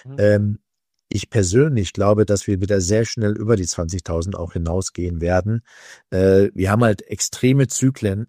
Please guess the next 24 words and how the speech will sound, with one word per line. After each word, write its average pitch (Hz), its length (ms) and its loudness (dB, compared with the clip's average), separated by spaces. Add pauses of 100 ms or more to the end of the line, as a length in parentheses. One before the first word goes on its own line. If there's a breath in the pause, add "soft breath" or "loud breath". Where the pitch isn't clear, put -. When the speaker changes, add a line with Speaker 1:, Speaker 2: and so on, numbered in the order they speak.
(120)
Speaker 2:
im 101 340 -2
Rohstoffsektor. 95 920 -2 (460 soft breath)
Und 95 160 -4
im 98 80 0
Moment 110 400 0
haben 107 100 2
wir 110 60 0
eine 104 120 -2
Phase, 110 460 0
wo 110 140 0
in 98 320 -4
Simbabwe, 98 680 -2
einer 101 220 0
der 98 100 0
großen 107 380 -2
Lithium-Rohstoffproduzenten, 98 1500 -2 (480 soft breath)
die 101 80 -2
zwei 101 220 0
größten 101 460 0
Minen 110 320 0
ihren 95 160 -4
Betrieb 110 320 -4
eingestellt 113 580 -2
haben, 123 300 -6